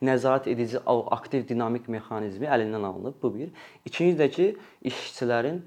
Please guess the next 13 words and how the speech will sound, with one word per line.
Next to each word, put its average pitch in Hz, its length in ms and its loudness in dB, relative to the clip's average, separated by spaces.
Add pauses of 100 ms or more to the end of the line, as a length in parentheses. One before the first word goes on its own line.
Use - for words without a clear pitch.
(220)
ə, 95 220 -6 (100)
institutlara 120 540 -2
olan 110 180 -2
inamı, 110 400 -6
etibarı 107 480 -8
azdır. - 380 -10 (460)
Burada 147 260 4
artıq - 260 0
əmək 117 300 -6
müfəttişliyi 104 720 -8 (480)
kifayət 120 480 -2
qədər 110 420 -6 (400)
işçiləri 110 400 -6